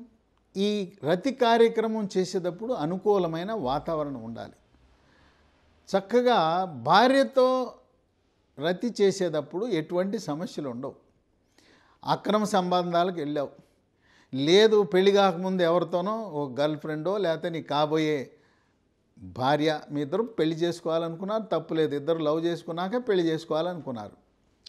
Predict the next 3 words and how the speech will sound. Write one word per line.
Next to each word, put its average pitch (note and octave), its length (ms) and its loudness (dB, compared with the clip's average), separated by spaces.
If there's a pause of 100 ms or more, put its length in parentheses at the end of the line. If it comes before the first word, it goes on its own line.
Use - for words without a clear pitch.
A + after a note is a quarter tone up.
(460)
కాలేజీలో G3 640 6
ఉంటారు F3+ 320 -2 (1160)
ఇద్దరు, D#3 300 -4